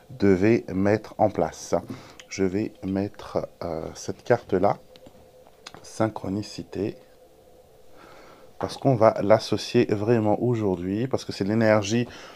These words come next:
dont on, dont on n'est pas conscient, et on va l'associer bien sûr à tous les tirages. Première carte, nous avons Lumière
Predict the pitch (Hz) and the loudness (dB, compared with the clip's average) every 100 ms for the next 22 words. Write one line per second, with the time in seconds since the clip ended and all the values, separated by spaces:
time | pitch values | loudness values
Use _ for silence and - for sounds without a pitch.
0 | - - 104 104 104 107 104 104 95 98 | -8 -4 -2 -2 2 2 2 2 2 4
1 | 139 127 104 - 120 120 - 101 98 113 | 2 2 -2 -2 0 0 0 0 4 4
2 | 110 107 95 - 120 110 92 - 123 90 | 4 0 -6 -4 -2 0 -2 -2 -2 -2
3 | - 113 98 - - 85 - - - - | -2 -6 -6 -10 -12 -14 -16 -18 -18 -18
4 | - - 165 170 156 - 175 165 139 127 | -20 2 4 4 4 6 6 6 4 6
5 | 117 123 147 - - 117 143 143 139 135 | 4 4 2 2 0 2 4 6 8 8
6 | 139 143 - | 6 2 -2